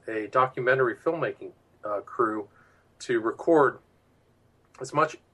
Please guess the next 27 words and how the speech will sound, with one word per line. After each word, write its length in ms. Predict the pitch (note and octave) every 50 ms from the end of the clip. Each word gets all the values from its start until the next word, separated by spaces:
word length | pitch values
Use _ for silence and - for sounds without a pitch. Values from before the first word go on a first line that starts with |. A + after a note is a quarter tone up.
| - -
uh, 200 | G#2+ G#2 A2 A#2
information 540 | B2+ C3 C3 B2+ A#2 A#2+ B2 A#2+ - A#2+
as 120 | G#2 G2 -
they 80 | G2+
could, 300 | G2 - - D3 B2+ -
and 120 | G#2+ G#2+ G#2
it 80 | G2+
became 360 | - - - - - E3 D3+ B2
a 80 | G#2+
movie 300 | A2+ C3 D3 D#3+ C3+ A2 -
called 260 | - - G#2+ - -
Paradise 520 | - - A2+ A2+ G#2+ G#2 G2+ - - -
Lost. 360 | G#2+ G2+ F#2+ F2+ - - - - - - - - - - - - - - _ -
And 80 | A#2+
it 80 | B2+ C3+
actually 400 | C#3+ D#3 E3+ E3+ - E3 C#3+ A#2+
grew 460 | A2 - - C3 C3 C3+ C3+ B2 A#2
to, 540 | A#2 - - - B2 A#2 A2+ G#2+ A2 A#2 - -
uh, 300 | G#2+ G#2 G2+ G2+ G2+ G2 - _ _ _ _ _ - _ _ _ -
three 200 | - F3+ F#3 F#3
movies, 540 | C#3 A2 G2+ G2 F#2+ G2+ G#2 - - - - - - - - -
and, 460 | - G#2+ G#2+ G#2+ G#2 G#2 G#2 G#2 G2 G#2+
uh, 280 | G#2+ G#2 G#2 G#2 G2+ - _ _ _ - _ _ _ _ _
because 320 | - C3 C3 - F#3 F3+ F3+
of 100 | F#3 D3
those 220 | C#3+ B2+ A2+ B2
movies, 560 | C3 C#3 D#3 D#3+ C3 A2+ G#2+ G2+ - - -